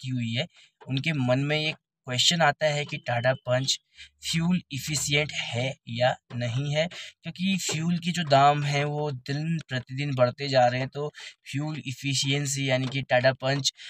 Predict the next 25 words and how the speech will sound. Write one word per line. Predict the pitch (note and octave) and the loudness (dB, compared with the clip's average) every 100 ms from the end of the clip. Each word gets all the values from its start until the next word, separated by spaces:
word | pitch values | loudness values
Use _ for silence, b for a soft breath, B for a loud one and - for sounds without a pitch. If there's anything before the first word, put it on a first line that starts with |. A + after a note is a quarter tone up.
| B B2 | B -2
माइलेज | B2 B2 B2+ D3 C#3 | 4 6 6 4 2
कितना | - C3+ C3+ | -4 -4 -2
देती | C3 B2 - B2 | -2 -2 -4 -2
है, | B2+ | -2
ये | B2 C#3 | -2 -4
क्वेश्चन, | C#3+ C3+ - C3 C#3 - | -2 0 0 0 -4 -2
आ, | B2 B2+ | 2 4
काफ़ी | B2 B2 A#2+ C3 | 4 2 0 -2
लोगों | C3 B2+ | -2 -4
के | B2+ | -2
माइंड | B2 A#2+ A#2+ | 0 0 0
में | B2 | -2
रहता | A#2+ A#2+ A#2+ | -2 -2 -2
है। | A2+ | -4
तो | - | -4
इसके | B2+ - | -8 -4
regarding | C3+ C3 C3 C#3 | -2 4 4 2
मैंने | C#3+ C3+ C#3 | -2 -4 -2
काफ़ी | B2+ A#2 C#3 | 0 0 -2
वीडियो | B2+ B2 C3 | -4 -4 -4
बनाए | B2+ B2 | -2 0
हुए | B2 A#2+ | 0 -2
हैं, | A#2 | -4
आज | A2+ A#2 | -2 -2
एक | B2 | -4